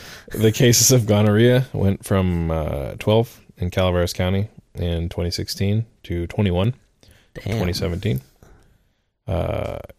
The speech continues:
Speaker 1: cases of syphilis went from six to ten in the same time period.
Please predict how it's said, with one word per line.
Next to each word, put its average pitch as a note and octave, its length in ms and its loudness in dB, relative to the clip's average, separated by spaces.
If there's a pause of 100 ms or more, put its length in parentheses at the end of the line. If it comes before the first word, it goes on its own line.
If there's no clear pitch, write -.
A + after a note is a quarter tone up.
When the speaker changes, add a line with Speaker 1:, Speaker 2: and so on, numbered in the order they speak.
(100)
Speaker 1:
cases E2+ 380 -4
of D#2+ 120 -6
syphilis A2 640 -4 (160)
went F#2+ 260 -4
from E2+ 160 -8
six - 300 -6
to G2+ 80 -12
ten A#2 240 -2 (680)
in A2+ 60 -10
the E2+ 60 -6
same E2+ 260 -4
time F2 200 -4
period. G#2 340 -2